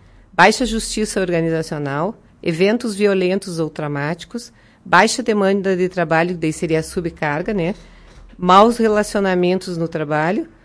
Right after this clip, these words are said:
trabalho em condições difíceis de comunicação, trabalho remoto ou isolado, né? E, e que vai ser daí, ah, incluído no P G R. E o mais importante é esse programa contínuo, porque a ideia não é, ah, então,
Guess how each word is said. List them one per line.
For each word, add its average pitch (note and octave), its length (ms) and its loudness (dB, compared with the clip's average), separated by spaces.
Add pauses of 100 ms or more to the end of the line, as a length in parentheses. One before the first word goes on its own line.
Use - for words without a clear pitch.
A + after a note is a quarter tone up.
(200)
trabalho F3+ 380 4
em A3+ 80 0
condições G3 500 -2
difíceis F#3 560 -6
de E3+ 80 -6
comunicação, E3 840 -4 (400)
trabalho F#3 420 4
remoto F#3+ 480 0
ou F3 160 2
isolado, E3 720 -6 (600)
né? E3+ 280 2
E, G#3 320 -4
e F#3 40 -8
que - 160 -16
vai F#3 140 0
ser F#3+ 380 -4
daí, F3 340 -4
ah, F3+ 260 -8
incluído F3+ 480 -8
no F3+ 120 -8
P F3+ 160 -10
G E3+ 100 -10
R. G#3+ 400 -6
E A3+ 380 -6
o A3 160 -10
mais G#3+ 720 -6 (360)
importante F#3+ 840 -4
é G3 100 2
esse A#3 240 -2
programa E3+ 480 0
contínuo, D3 560 -6
porque F3 220 -4
a - 20 4
ideia F3+ 320 4
não A3 240 0
é, G#3+ 220 0 (400)
ah, G3+ 180 10
então, A3+ 400 0